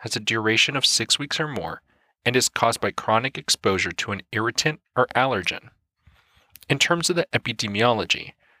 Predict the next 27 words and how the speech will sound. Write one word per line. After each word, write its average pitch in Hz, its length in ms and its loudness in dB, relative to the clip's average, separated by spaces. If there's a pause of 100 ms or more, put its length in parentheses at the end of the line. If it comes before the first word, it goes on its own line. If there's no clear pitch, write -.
(160)
remember 135 340 2
that 170 160 -6
this - 180 2
is 107 100 0
very - 260 0
common. - 400 0 (880)
Risk 160 260 4
factors 101 440 2
for 95 160 -2
acute - 340 -6
paronychia 104 800 -2 (200)
include 110 320 -4
nail 98 260 2
biting, 85 440 0 (540)
finger 151 260 -2
sucking, 85 520 0 (440)
manicures, 104 800 0 (480)
pedicures, 131 720 0 (380)
and 127 220 0
ingrown 95 400 -6
nails. - 460 -2 (880)
Risk 139 240 4
factors 131 340 0
for 110 140 -4
chronic 165 400 -2
paronychia 92 760 -4 (200)
include 110 340 -6